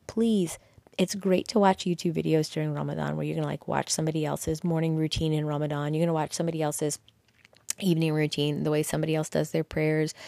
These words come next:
somebody else does their dhikr. Good. It's great to get inspiration, but the way you're gonna have your system that's the right system for you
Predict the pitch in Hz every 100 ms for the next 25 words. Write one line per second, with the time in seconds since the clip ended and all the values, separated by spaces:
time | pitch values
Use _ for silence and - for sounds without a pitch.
0 | - - 160 165 160 - 170 156 170 160
1 | - 156 160 156 - - - 180 - -
2 | 170 - - - _ _ - 170 - -
3 | 185 196 - 208 175 156 151 - 165 -
4 | - - - - - - 185 190 180 185
5 | 220 247 202 185 175 165 170 165 - 165
6 | - 170 156 147 - 160 - - - 156
7 | - 165 170 196